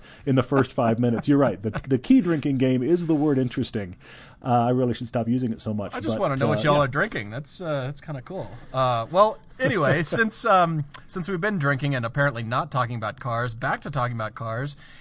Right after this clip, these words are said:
Speaker 2: in the last week, the car the world has apparently been waiting for was the Tesla Model
Speaker 1: <laughs>
Speaker 2: X got dropped onto the planet, even though it's been around, I feel like, in some form or another, just in,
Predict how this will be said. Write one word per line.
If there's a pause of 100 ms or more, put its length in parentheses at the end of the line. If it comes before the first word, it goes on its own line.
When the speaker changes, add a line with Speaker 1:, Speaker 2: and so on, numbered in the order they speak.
(160)
Speaker 2:
in
the
last
week,
the
car
the
world
has
apparently
been
waiting
for (520)
was
the
Tesla
Model
Speaker 1:
<laughs>
Speaker 2:
X (120)
got
dropped
onto
the
planet,
even
though
it's
been
around,
I
feel
like,
in
some
form
or
another,
just
in,